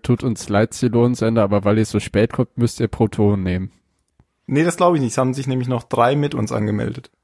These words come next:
Speaker 2: Hat er
Speaker 1: Aha.
Speaker 2: erzäh-, hat er erzählt.
Speaker 1: Hat wer erzählt?
Speaker 2: Der, dem ich geschrieben hab.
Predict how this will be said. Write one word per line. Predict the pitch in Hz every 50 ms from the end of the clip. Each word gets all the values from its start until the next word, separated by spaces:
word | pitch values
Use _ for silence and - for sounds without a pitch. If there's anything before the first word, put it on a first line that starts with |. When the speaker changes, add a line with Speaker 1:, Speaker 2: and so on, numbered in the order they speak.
| _ _ _ _ _
Speaker 2:
Hat | - 104 -
er | 85 76
Speaker 1:
Aha. | - - - - 147
Speaker 2:
erzäh-, | - 123
hat | 117 110 -
er | 117
erzählt. | - - - - - - 143 - - _ _ _ _ _ _ _ _ _ _ _ _ _ _ _ _ _ _ _ _ _ _ _ _ _ _ _ - -
Speaker 1:
Hat | - 104 - -
wer | 101 95 90 90
erzählt? | 92 - - - - - - - -
Speaker 2:
Der, | - 113 113 123 117 113 117 113
dem | 120 117 110 113
ich | 104 -
geschrieben | - 120 - 156 156 147 117
hab. | 101 104 - -